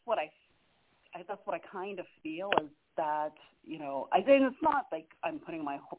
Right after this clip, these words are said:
life on hold, or I, my life goes on, but, uh, I,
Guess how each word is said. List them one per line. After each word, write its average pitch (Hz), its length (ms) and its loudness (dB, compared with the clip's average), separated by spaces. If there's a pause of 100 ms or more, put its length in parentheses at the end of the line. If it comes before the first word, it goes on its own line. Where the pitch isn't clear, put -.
life 147 240 -4
on 135 140 -2
hold, 143 200 -8
or 135 100 -2
I, 180 180 4
my 185 180 2
life 151 200 0 (100)
goes 143 220 -2
on, 135 300 2 (460)
but, 147 360 6
uh, 135 240 6 (400)
I, - 220 8